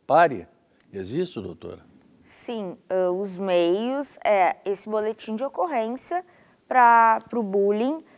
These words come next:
Speaker 2: tanto dos amigos da escola, quanto para a escola, porque a escola também é responsável por esse bullying junto. Ela pode também realizar campanhas, ela pode, ãh,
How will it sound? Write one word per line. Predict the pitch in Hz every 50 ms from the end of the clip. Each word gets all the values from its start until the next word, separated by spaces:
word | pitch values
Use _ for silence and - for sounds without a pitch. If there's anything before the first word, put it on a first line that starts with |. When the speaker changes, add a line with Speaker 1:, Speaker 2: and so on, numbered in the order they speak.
| _ _ _
Speaker 2:
tanto | - 247 233 233 262 277 - 330 311
dos | 240 247 254 247 247 226 202
amigos | 233 226 220 214 208 214 254 320 320 349 370 359 285
da | 240 247 220
escola, | 202 - - - - 180 165 160 160 165 170 185 214 233 240 - - - _ _ _
quanto | - 254 247 240 254 277 302 294 - 320
para | - - 269 240 226 233
a | 226
escola, | 226 - - - - 208 190 175 180 190 208 220 233
porque | 220 240 226 - 247
a | 233
escola | 233 233 - - - - 220 208 220 247 262
também | 247 - 262 254 262 285 262 233 226 226 226 247 277 294 277 - _ _ _ _
é | _ - 202
responsável | 208 208 208 202 - - - 226 220 214 - - 208 185 185 190 208 220 208 233 233
por | 226 - 226 208
esse | 208 208 208 - - 254
bullying | 220 190 208 214 214 220 220 214 202 185 190
junto. | 180 156 165 160 156 156 160 156 - 160 151 _ _ - _ _ _
Ela | - - 180 185 190
pode | - - - 208 196 196 202 202 196 196
também | - 202 196 185 185
realizar | 185 185 180 180 180 180 175 185 185
campanhas, | 185 - 247 277 320 - - 254 247 247 247 269 269 285 285 285 - - -
ela | - 196 196 190 190
pode, | 185 185 - 185 180 175 175 170 175 175 180 180 180 _ _ _ _ _ _ _ -
ãh, | - 175 180 175 175 170